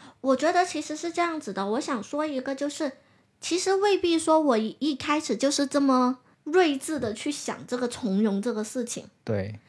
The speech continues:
Speaker 1: 可能是因为可能我小的时候比较匮乏，很多的东西比较匮乏。
Speaker 2: 嗯哼。
Speaker 1: 可能是资源上或者物质上的匮乏，或者是在家庭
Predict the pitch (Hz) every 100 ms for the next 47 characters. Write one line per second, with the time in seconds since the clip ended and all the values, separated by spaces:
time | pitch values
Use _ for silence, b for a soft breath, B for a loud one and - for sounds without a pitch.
0 | _ - 262 226 294 339 349 359 330 254
1 | 214 269 285 - 190 214 - 208 226 302
2 | 269 247 214 202 254 254 370 277 254 190
3 | 190 - 262 196 262 294 262 269 285 285
4 | 247 208 220 - 254 220 - 170 196 _
5 | _ _ 131 120 127 147 - b b b
6 | - 226 208 214 240 302 - 320 302 285
7 | 254 262 - - - 339 339 339 330 214
8 | 208 254 302 285 285 285 220 240 311 285
9 | 269 294 277 240 - 302 254 - 185 190
10 | 247 285 269 214 220 285 262 240 B B
11 | B - 277 262 240 226 226 - _ _
12 | 320 311 320 - 254 220 233